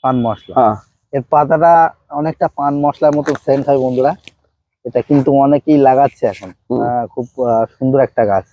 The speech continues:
Speaker 2: এটা একটু
Speaker 1: এগুলো কি
Speaker 2: বড়
Speaker 1: দাম?
Speaker 2: চারা, এটা দুশো টাকা দাম আছে।
Speaker 1: দুশো টাকা।
Speaker 2: হুম।
Speaker 1: আর তার ছাড়া ওখানে অ্যাবিউ দেখছি।
Speaker 2: হ্যাঁ, অ্যাবিউ আছে।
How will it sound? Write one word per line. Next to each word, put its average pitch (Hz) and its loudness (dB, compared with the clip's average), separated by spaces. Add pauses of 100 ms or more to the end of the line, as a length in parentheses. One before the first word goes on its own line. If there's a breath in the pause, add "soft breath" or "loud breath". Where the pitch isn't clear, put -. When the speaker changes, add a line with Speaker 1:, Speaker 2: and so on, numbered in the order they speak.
Speaker 2:
এটা 170 2
একটু 147 2
Speaker 1:
এগুলো 208 4
কি 175 4
Speaker 2:
বড় 190 4
Speaker 1:
দাম? 160 4
Speaker 2:
চারা, 139 2
এটা 156 -2
দুশো 156 -2
টাকা - -2
দাম 113 -2
আছে। 107 -10
Speaker 1:
দুশো 120 -4
টাকা। 92 -12 (140)
Speaker 2:
হুম। 95 -10 (580)
Speaker 1:
আর 131 2 (240)
তার 143 2 (140)
ছাড়া 151 2
ওখানে 160 0
অ্যাবিউ 180 4
দেখছি। 143 0 (420)
Speaker 2:
হ্যাঁ, 156 0
অ্যাবিউ 180 2
আছে। 202 0